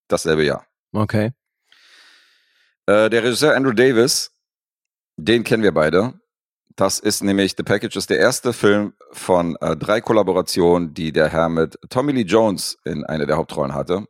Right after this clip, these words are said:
Speaker 1: Der hat nämlich später auch, äh, The Fugitive inszeniert, Auf der Flucht. Und von dem ist auch Alarmstufe Rot, wo ebenfalls Tommy Lee Jones der Antagonist war.
Speaker 2: Mhm.
Speaker 1: Also das ist der Beginn einer langen,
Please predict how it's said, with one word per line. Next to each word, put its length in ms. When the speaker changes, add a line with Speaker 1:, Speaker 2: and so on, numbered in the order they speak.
Speaker 1:
Der 140
hat 80
nämlich 180
später 380
auch, 260
äh, 260
The 100
Fugitive 460
inszeniert, 420
Auf 100
der 100
Flucht. 380
Und 180
von 140
dem 160
ist 80
auch 100
Alarmstufe 420
Rot, 400
wo 80
ebenfalls 300
Tommy 220
Lee 100
Jones 360
der 120
Antagonist 440
war. 280
Speaker 2:
Mhm. 480
Speaker 1:
Also 380
das 220
ist 240
der 80
Beginn 340
einer 400
langen, 460